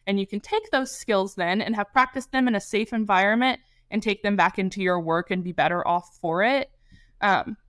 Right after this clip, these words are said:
in that same vein or same example is that you do have the opportunity to, like,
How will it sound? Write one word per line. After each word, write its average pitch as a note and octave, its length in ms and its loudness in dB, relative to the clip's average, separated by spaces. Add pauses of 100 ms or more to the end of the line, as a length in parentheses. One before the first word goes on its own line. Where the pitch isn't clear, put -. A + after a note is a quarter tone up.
(120)
in B3 140 4
that C4+ 240 2
same G#3 640 -2 (260)
vein F#3+ 560 0
or F#3 80 0
same G#3 260 -2
example F#3+ 880 0
is G3+ 220 -2
that G3+ 240 4
you G#3 200 -2
do G3 240 -4
have B3+ 240 0
the A#3 140 -6
opportunity G3 640 0
to, G3 440 -2
like, F3 220 0